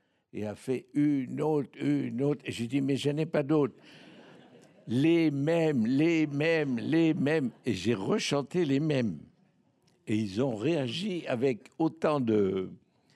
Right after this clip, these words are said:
de, de, de fougue et de passion que la première fois. C'était incroyable. Et à la fin, le patron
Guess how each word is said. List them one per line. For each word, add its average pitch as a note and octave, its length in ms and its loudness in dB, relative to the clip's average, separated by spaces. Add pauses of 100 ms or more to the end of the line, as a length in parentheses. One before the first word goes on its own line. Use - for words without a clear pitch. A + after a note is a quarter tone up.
(460)
de, A2 200 -2
de, G#2 300 -4
de G2 220 -8
fougue D#3+ 400 -4
et G#2+ 60 -2
de A2+ 100 -2
passion D#3+ 540 -4
que - 140 -4
la G#2 140 0
première C#3 400 -8
fois. F3+ 240 -10
C'était - 360 -8
incroyable. B2+ 720 -6 (2000)
Et A2 140 0
à A2 60 -2
la G2+ 160 -4
fin, A3+ 420 -4 (2500)
le G2+ 120 -8
patron A2 600 -8